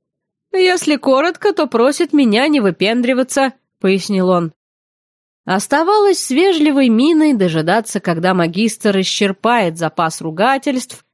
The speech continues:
и выдохнется. Но нам повезло. В самый пик забористой тирады один из северян неудачно взорвал землю и разворотил посреди полигона воронку.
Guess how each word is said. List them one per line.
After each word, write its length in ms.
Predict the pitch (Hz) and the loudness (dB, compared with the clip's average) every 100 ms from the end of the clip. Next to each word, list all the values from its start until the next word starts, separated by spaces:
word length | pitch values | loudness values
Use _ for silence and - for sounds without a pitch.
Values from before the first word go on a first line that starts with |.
| - | -4
и 180 | 240 294 | 0 2
выдохнется. 800 | 180 170 160 - 147 - 151 - _ _ _ _ _ _ _ - | 0 0 -4 -6 -8 -6 -8 -10 _ _ _ _ _ _ _ -2
Но 460 | 233 240 262 339 | 0 2 2 2
нам 300 | 339 254 349 | 2 2 0
повезло. 640 | 349 285 202 165 160 147 156 _ _ _ | 0 0 0 0 0 -2 -4 _ _ _
В 80 | - | -4
самый 360 | 370 392 330 262 | 0 2 2 2
пик 260 | 311 277 | 0 0
забористой 720 | 214 226 220 294 254 - 240 | 0 0 2 0 0 -2 -4
тирады 500 | 220 214 254 285 196 | 0 0 2 0 0
один 340 | 175 170 233 214 | -2 0 0 -2
из 120 | 190 | -2
северян 520 | 202 190 196 240 220 | -2 0 2 2 0
неудачно 600 | 185 170 190 208 - 180 | -2 0 0 -2 -2 -4
взорвал 460 | 165 160 170 185 165 | 0 -2 0 0 0
землю 520 | 175 277 269 247 185 _ - | 0 2 2 0 -2 _ -4
и 100 | 349 | 0
разворотил 640 | 339 269 262 247 - 339 320 | 2 2 0 -2 0 -2 0
посреди 480 | 214 - 214 226 | -2 0 -2 0
полигона 560 | 254 202 202 208 226 220 | 0 0 0 2 2 2
воронку. 680 | 220 254 285 175 - 139 | 0 2 0 -2 -6 -10